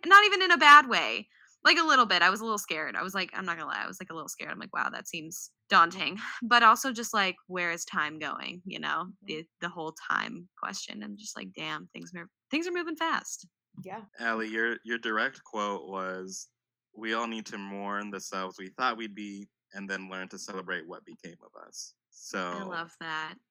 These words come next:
Speaker 3: that <laughs>
Speaker 2: That gave me chills, and I feel so pretentious saying that it just gave me chills.
Speaker 3: <laughs>
Speaker 2: But, like, it just, it makes it real
Speaker 1: We
Speaker 3: Wow,
Speaker 2: when
Speaker 1: love
Speaker 2: someone
Speaker 1: when
Speaker 3: someone
Speaker 1: you
Speaker 3: said
Speaker 2: else
Speaker 3: that
Speaker 2: says it.
Speaker 1: inspire
Speaker 3: quote. <laughs>
Speaker 1: yourself.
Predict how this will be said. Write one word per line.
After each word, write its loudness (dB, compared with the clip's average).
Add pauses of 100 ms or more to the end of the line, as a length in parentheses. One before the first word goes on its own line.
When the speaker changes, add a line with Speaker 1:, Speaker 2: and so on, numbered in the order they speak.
(180)
Speaker 3:
that 4
<laughs> -2
Speaker 2:
That 8
gave 0
me 0
chills, -2
and -2
I 0
feel -6
so -4
pretentious -2
saying -2
that -2
it -8
just -8
gave -8
me -16
chills. -4 (420)
Speaker 3:
<laughs> 2 (720)
Speaker 2:
But, 2
like, 2
it -4
just, -4 (360)
it -2
makes -2
it -2 (100)
real 4
Speaker 1:
We 8
Speaker 3:
Wow, 10
Speaker 2:
when 8
Speaker 1:
love 12
Speaker 2:
someone 12
Speaker 1:
when 2
Speaker 3:
someone 6
Speaker 1:
you 6
Speaker 3:
said 8
Speaker 2:
else 10
Speaker 3:
that 12
Speaker 2:
says 12
it. -
Speaker 1:
inspire 8
Speaker 3:
quote. 8
<laughs> 6
Speaker 1:
yourself. 12